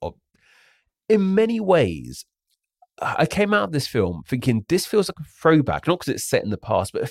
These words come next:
feels like a throwback to, like, those epics of the early noughts, like,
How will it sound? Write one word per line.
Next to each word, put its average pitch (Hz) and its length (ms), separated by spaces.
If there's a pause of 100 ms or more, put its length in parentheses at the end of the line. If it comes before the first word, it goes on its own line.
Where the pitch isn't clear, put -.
feels 185 240
like - 120
a 135 40
throwback 135 580
to, 131 140
like, 95 320 (320)
those 107 320
epics 104 560
of 98 180
the 101 160
early 92 220
noughts, 78 480
like, 101 280